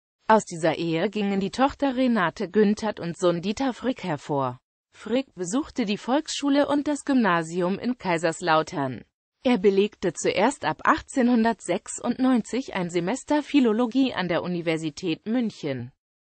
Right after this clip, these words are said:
ehe er von achtzehnhundertsiebenundneunzig bis neunzehnhundert Rechtswissenschaft an den Universitäten in Göttingen und Berlin studierte.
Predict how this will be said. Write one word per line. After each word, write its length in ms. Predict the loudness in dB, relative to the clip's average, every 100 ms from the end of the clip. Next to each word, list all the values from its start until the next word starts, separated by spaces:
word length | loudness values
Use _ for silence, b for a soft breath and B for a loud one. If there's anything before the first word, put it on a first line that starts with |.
| 0
ehe 320 | 4 6 6
er 160 | 4 2
von 240 | -2 -2
achtzehnhundertsiebenundneunzig 1900 | -2 -2 -6 0 2 4 2 0 -4 -4 -4 -4 -4 2 2 2 0 -6 -2
bis 220 | -4 -2
neunzehnhundert 800 | 0 -2 -2 -2 0 2 2 2
Rechtswissenschaft 920 | -2 -4 -4 -6 -2 -4 0 -2 -2 -2
an 120 | 0
den 140 | -2
Universitäten 960 | -2 0 2 0 0 -4 -2 -2 -2 -4
in 200 | -4 -2
Göttingen 500 | -2 0 2 2 2
und 220 | -2 -2
Berlin 320 | 0 0 0
studierte. 720 | -2 -6 -4 -4 -4 -8 -10